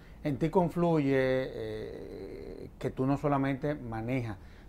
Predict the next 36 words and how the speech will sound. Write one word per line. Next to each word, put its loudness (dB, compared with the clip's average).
todo 4
lo 6
que 0
tiene 0
que 2
ver 6
con 4
el -6
registro -4
inmobiliario, 2
sino 4
que 2
también 4
manejas 0
muy 6
bien 4
los 0
conceptos -6
en -6
cuanto -2
a -2
todo 2
lo 2
que 0
tiene -2
que 0
ver 4
con 4
la 4
organización 4
territorial 4
y 4
el 4
uso 2
de -2
suelo. -14